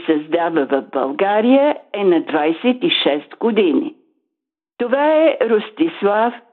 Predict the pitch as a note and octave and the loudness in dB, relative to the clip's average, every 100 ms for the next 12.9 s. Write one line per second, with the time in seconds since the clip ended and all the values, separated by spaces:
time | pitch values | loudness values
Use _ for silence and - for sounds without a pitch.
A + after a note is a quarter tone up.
0 | _ - D3 C#3+ - - - - - _ | _ -2 0 0 2 2 2 -2 -10 _
1 | _ _ _ E3 G3+ A3+ D#4+ - D4 C4 | _ _ _ -2 0 2 0 2 2 4
2 | A#3+ A#3 - F#3+ G3+ F#3+ F#3+ G3 G#3+ A#3 | 4 2 2 2 2 0 0 2 2 2
3 | B3+ A3+ - D#3+ - D#3 E3+ F#3 G3 - | 2 2 0 -2 2 2 4 2 0 0
4 | E3 D#3+ D3+ - - D#3 F#3+ F#3 F#3+ - | 2 2 0 -4 -8 -6 -4 -2 -4 -4
5 | D#3 D3 D3 D3+ D#3 D#3+ D3+ C#3 C3 B2+ | -6 0 4 6 6 2 2 0 2 -4
6 | - D3 C3 C3 G#3+ A#3 D4+ - _ _ | -4 -4 -2 -2 2 2 0 -8 _ _
7 | _ - G#3+ G#3 G#3 G3+ G3 F#3+ G#3+ G3 | _ 0 0 0 0 0 0 2 2 2
8 | F#3 F3 F3+ - B3 A3 D#3 C#3+ C#3+ C#3+ | 0 0 -2 -6 -4 0 -2 0 0 0
9 | - D#3+ D#3 D3+ E3+ G3 A3+ - - _ | -2 -4 2 4 4 2 2 -2 -12 _
10 | _ G3 F#3 F#3+ F#3+ G#3+ G#3+ - F3+ F3 | _ -6 -2 -4 2 2 2 0 0 2
11 | - E3+ F3 E3 D#3+ E3 D#3 D3+ C#3 F3 | 2 4 4 2 -2 -2 2 4 4 0
12 | C3+ - C#3+ C#3 F3 G3+ G#3 C4+ D4 | -6 -2 0 2 2 0 2 2 2